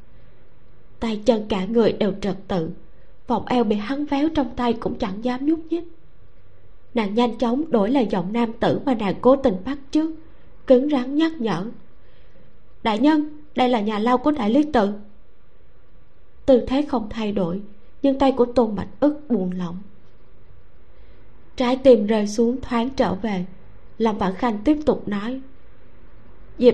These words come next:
Thanh và Nha Dịch đều ở bên ngoài." Sau một lúc, sự mê man trong mắt nam nhân và đôi mắt màu đỏ tươi mờ đi một chút. Cuối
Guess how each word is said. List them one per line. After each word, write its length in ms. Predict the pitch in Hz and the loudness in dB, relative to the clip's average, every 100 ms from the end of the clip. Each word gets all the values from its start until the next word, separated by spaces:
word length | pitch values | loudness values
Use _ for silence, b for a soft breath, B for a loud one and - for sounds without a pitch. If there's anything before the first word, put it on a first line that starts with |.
| 240 | 6
Thanh 160 | 269 | 4
và 120 | 254 208 | 4 4
Nha 160 | 233 | 4
Dịch 240 | 233 220 - | 4 4 6
đều 140 | 220 | 4
ở 100 | 170 | 4
bên 220 | 269 254 | 4 2
ngoài." 240 | 233 202 190 - - - - - - - - - b b b b - - | 2 -2 -4 -8 -14 -14 -12 -12 -14 -14 -14 -14 b b b b -12 -12
Sau 220 | - 247 208 | -4 0 2
một 220 | 190 - | 0 0
lúc, 220 | 294 302 - - - - - | 2 2 -2 -12 -14 -14 -4
sự 180 | 247 190 | 0 4
mê 200 | 247 240 | 4 4
man 300 | 247 233 240 | 2 2 0
trong 180 | 226 | 0
mắt 200 | 269 302 | -2 -2
nam 280 | 262 247 240 | -2 0 2
nhân 280 | 240 247 233 - | 2 2 0 -6
và 200 | - 208 | -2 0
đôi 220 | - 226 214 | 4 4 4
mắt 260 | 277 302 | -2 -2
màu 220 | 214 190 | 0 2
đỏ 240 | 160 190 208 208 | 2 -2 -4 6
tươi 200 | 262 254 | 8 8
mờ 360 | 220 202 190 165 | 4 -4 -4 -2
đi 80 | 208 | -2
một 180 | 185 170 - | -4 -6 -8
chút. 160 | 269 269 - - - - - - - - - - - - - - - | -8 -8 -12 -12 -12 -12 -12 -12 -12 -12 -12 -12 -12 -12 -12 -12 -6
Cuối 180 | - 277 | 6 6